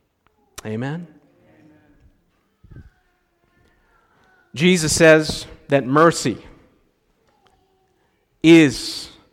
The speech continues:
central, core to the Christian experience. I love this quotation. "In essentials, unity.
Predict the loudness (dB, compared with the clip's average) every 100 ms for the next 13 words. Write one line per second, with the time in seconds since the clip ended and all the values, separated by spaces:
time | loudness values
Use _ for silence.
0 | _ _ -14 0 0 0 -2 -8 -10 -14
1 | _ _ _ _ -18 -4 4 4 4 2
2 | -6 -16 -10 -8 -4 -4 -2 -6 -6 -6
3 | -2 -2 -2 -4 -2 -2 -4 -6 -6 -4
4 | -4 -4 -8 -10 -16 -20 -4 -2 -2 -2
5 | -4 0 0 0 -2 -4 -6 -4 -2 -2
6 | -2 -4 -6